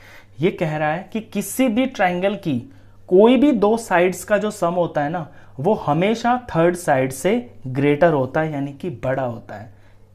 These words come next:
फिगर में देखिए एग्जांपल से, कोई भी दो साइड उठा लो आप, let's suppose एबी और ये मैंने बीसी ले ली, तो एबी और बीसी का जो सम है ना,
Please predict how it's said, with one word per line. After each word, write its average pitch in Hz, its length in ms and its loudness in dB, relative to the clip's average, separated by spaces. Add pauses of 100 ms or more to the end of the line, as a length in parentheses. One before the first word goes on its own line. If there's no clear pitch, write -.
(100)
फिगर 175 240 6
में 196 140 2
देखिए 170 420 -4 (260)
एग्जांपल 143 540 -2
से, 170 320 -10 (2750)
कोई 214 200 8
भी 254 120 6
दो 247 140 8
साइड 226 240 2
उठा 160 240 0
लो 135 140 0
आप, 131 220 -2 (280)
let's 165 260 0
suppose 185 440 0
एबी 165 480 0 (280)
और 156 180 2
ये 165 120 0
मैंने 165 200 -2
बीसी 156 320 -4
ले 123 140 -4
ली, 113 200 -14 (1300)
तो 196 160 -6
एबी 190 300 10
और 269 100 8
बीसी 214 320 0
का 240 120 4
जो 254 120 4
सम 208 260 0
है 180 100 -2
ना, 214 260 -6